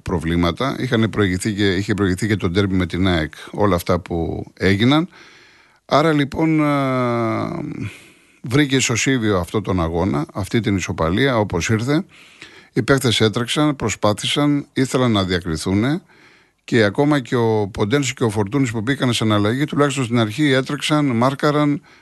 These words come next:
Δεν ξέρω αν πήραν το μήνυμα του προπονητή, αυτό θα φανεί στην, ε, πορεία.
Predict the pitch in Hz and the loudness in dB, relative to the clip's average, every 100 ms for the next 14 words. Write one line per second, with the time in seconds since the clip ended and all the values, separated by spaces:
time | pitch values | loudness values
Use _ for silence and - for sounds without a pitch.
0 | _ _ _ - - 151 127 175 147 127 | _ _ _ -18 -4 -2 2 2 2 0
1 | 123 120 107 101 107 104 95 87 95 82 | 0 0 0 0 0 2 0 -4 -6 -4
2 | 90 82 151 170 - 104 - 160 151 123 | -2 -2 -2 -2 -2 -4 -2 -2 0 2
3 | 120 160 139 160 143 139 135 127 127 123 | 2 2 0 0 2 2 0 -2 0 0
4 | 104 71 | 0 -2